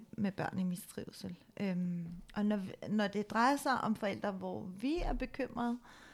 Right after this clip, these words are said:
for, for børnenes trivsel, så er det jo, altså, det er jo aldrig sådan, at det er en pludselig opstået, øh, bekymring, og, og, og vi har, vi har, og det sådan kommer som et chok for forældrene. Det er jo en, øh,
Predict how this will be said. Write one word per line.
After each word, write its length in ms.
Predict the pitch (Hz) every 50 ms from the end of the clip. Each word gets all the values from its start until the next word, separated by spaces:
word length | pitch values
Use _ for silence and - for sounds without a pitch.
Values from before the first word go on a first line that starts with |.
| - - - - -
for, 260 | - - 226 208 - - - - -
for 160 | - - 233
børnenes 480 | 208 - 180 - - 214 220 208 - -
trivsel, 460 | - - - - 196 - - 226 208
så 200 | - - - 247
er 220 | 247 247 240 233
det 220 | 226 208 220 208 208
jo, 200 | 196 190 185 175 - - - - - - - - - - _ _ _ _ _ _ _ _ _ - - - -
altså, 220 | - - - -
det 100 | - -
er 40 | 190
jo 160 | 185 175 - - -
aldrig 380 | 185 180 214 220 - 269 226
sådan, 360 | - - 196 - - 202 208
at 180 | 190 196 - -
det 140 | 202 196 185
er 100 | 180 180
en 120 | 180 175 -
pludselig 480 | - - 233 208 - - 233 - -
opstået, 720 | - - - - - 226 208 - - 190 196 190 180 151 113
øh, 260 | 135 185 180 175 170 - - _ _ _
bekymring, 720 | - 196 - - - 220 - - - 180 202 202 196 190
og, 160 | 185 190 180 175 - - - - - - - - - - - -
og, 360 | - 185 175 165 165 131 -
og 180 | - 165 165 165
vi 100 | 202 208
har, 340 | 196 175 175 151 135 104 - - - - 65 -
vi 140 | 170 175 202
har, 180 | 190 180 156 - 90 - - - - - - - -
og 140 | - - -
det 80 | 190
sådan 140 | - - 196
kommer 280 | - - 208 117 147 185
som 180 | - 202 196
et 100 | 180 -
chok 260 | - - 196 170 165
for 140 | - - 196
forældrene. 560 | 185 - - - 180 170 - 190 190 190 190 185 -
Det 100 | 196 202
er 40 | 196
jo 80 | 190
en, 220 | 190 190 180 175 170
øh, 140 | 170 165